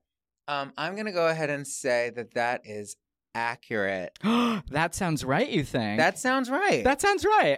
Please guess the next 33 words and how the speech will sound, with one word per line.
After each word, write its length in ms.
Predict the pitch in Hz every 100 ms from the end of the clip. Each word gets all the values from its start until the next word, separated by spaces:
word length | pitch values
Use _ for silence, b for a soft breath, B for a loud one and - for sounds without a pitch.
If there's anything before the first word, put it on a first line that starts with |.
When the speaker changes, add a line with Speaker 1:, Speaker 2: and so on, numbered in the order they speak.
| -
Speaker 2:
Um, 360 | 202 208 190 185 - _ _ _ _ _ _ _ _ _ _
that's 800 | 143 120 135 170 247 - - -
incorrect. 680 | - 170 - 143 180 160 -
Speaker 1:
Oh 120 | 262 285
Speaker 2:
No, 100 | 226
Speaker 1:
my 180 | 208 151
Speaker 2:
I 40 |
Speaker 1:
God, 180 | 160 160
Speaker 2:
totally 180 | 180 180
Speaker 1:
you 40 | 175
Speaker 2:
made 140 | 165
that 160 | 156 139
Speaker 1:
liar. 600 | 139 180 202 151 117 104
Speaker 2:
up. 60 | 156
Yeah, 200 | 135 120
I, 300 | 160 165 165 -
I 480 | 165 180 185 185 185 - _ _ -
Speaker 1:
You're 200 | 147 185
a 100 | 98
sneak. 480 | - - 92 98 127
Speaker 2:
I 60 | 175
am 160 | 208
a 100 | 185
little 220 | 165 151
sneak. 480 | 135 - 165 123 - - -
I-, 80 | -
it 100 | 202
actually 480 | 208 214 - 214 196
comes 340 | 160 175 185 -
from, 360 | 120 107 110 b b b b _ _ -
it 180 | 196
did 280 | - 226 214 -
originate 580 | 180 170 175 151 147